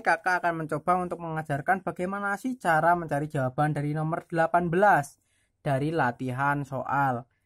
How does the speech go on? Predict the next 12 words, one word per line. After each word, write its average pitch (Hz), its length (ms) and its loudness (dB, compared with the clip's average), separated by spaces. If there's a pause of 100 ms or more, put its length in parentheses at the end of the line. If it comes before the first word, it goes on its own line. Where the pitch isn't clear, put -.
(520)
Untuk 233 160 -2
kalian 214 320 4
yang 196 240 -4
ingin 262 320 -2
tahu 202 400 2
jawaban 156 880 0 (480)
nomor 156 800 -2
tujuh - 320 -6
belas 147 400 2
dan 147 160 -2
sembilan 131 400 -2
belas, 131 480 0